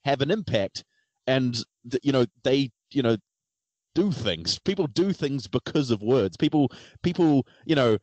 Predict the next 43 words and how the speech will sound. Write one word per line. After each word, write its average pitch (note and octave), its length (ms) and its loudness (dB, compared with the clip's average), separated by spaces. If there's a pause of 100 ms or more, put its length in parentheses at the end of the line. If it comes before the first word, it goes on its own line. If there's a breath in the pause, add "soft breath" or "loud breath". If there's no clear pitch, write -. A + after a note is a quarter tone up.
(140 loud breath)
religious D3+ 420 0
people C3+ 400 0 (280)
do E3+ 200 0
things A#2+ 360 -2
because B2+ 440 0
they B2+ 140 2
believe B2 440 2
so. - 200 0 (100)
Everyone D#3 420 2
believes A#2 560 -2 (100)
in A#2+ 140 2
a G#2 60 2
thing, G2 400 -2 (200 loud breath)
and B2+ 140 0
that D3 120 2
is C#3 100 0
because C3+ 420 0
of A#2+ 280 0
words. A#2 400 2
Words B2+ 360 2
tell - 280 -4
you A#2 120 0
those G#2 260 2
things. F#2 340 -4
That's - 240 -2
what C3 140 0 (300)
words A#2+ 300 2
do. B2+ 220 0
They A2 120 0
have G#2 160 -2
meanings C3+ 400 -2 (220 loud breath)
and A#2 120 0
they A#2 120 2
have A#2 200 0
an A#2 60 0
impact. D#3+ 440 -4 (240 soft breath)
That's - 240 -4
not, B2+ 120 -6 (100)
that's - 300 -4
not C#3 200 -2
saying A#2 460 0 (240)
that A2 220 -2
they're G#2 400 2